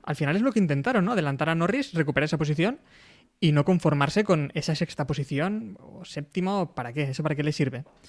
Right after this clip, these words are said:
Fueron ambiciosos, lo intentaron y, y lo que tú decías, eh, David, estamos viendo también cómo Carlos Sainz y, y Leclerc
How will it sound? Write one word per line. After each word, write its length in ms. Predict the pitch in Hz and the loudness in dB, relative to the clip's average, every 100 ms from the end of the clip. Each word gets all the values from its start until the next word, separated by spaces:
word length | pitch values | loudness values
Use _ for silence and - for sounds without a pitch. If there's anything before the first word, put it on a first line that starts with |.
| - - | -20 -18
Fueron 220 | - 143 | 0 4
ambiciosos, 380 | 151 147 151 165 | 4 6 4 4
lo 60 | 208 | 2
intentaron 540 | 143 135 143 180 277 - - - - _ - | 2 2 4 4 2 -6 -20 -20 -20 _ 2
y, 400 | 156 139 139 139 | 6 8 6 2
y 180 | 151 143 | 0 0
lo 100 | 143 | 0
que 80 | 139 | 2
tú 60 | |
decías, 440 | 160 190 196 196 - | 0 2 2 2 0
eh, 300 | 185 175 170 165 | 0 2 2 4
David, 260 | 160 214 - - | 4 4 0 -8
estamos 320 | - 151 180 | -2 2 4
viendo 200 | 196 190 | 4 4
también 280 | 185 196 156 | 2 0 0
cómo 380 | 190 151 120 - _ _ _ _ _ | 0 0 -2 -8 _ _ _ _ _
Carlos 340 | 170 175 190 - | 2 4 4 4
Sainz 240 | 196 147 - _ | 0 0 -4 _
y, 600 | 165 143 135 131 127 123 151 | 0 2 2 0 -2 -4 -6
y 100 | 131 | -4
Leclerc 460 | 127 139 151 226 | -4 0 0 0